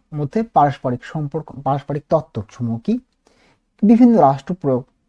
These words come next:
এবং প্রচলিত মতবাদের প্রেক্ষিতে আন্তর্জাতিক আইন এবং রাষ্ট্রীয় আইনের সম্পর্ক আলোচনা করো। আট নম্বর, আন্তর্জাতিক স্বীকৃতি বলতে কি বোঝো?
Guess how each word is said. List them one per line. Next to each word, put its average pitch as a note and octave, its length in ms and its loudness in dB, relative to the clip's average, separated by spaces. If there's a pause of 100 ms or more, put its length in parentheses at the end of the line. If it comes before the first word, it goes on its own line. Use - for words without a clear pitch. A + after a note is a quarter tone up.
(120)
এবং C#3+ 300 -4
প্রচলিত F3+ 340 -2
মতবাদের B2+ 500 -4
প্রেক্ষিতে F3 460 -10
আন্তর্জাতিক B2+ 460 -6
আইন F3 280 -6
এবং F3 160 -8
রাষ্ট্রীয় A#2+ 420 -6
আইনের B2+ 160 -8
সম্পর্ক C3 460 -12
আলোচনা D3 440 -12 (320)
করো। - 220 -14 (840)
আট F3+ 240 -2
নম্বর, - 240 -12 (200)
আন্তর্জাতিক A#3 520 0
স্বীকৃতি C#3+ 420 -6
বলতে - 280 -12
কি A#2+ 160 -10
বোঝো? G2+ 300 -12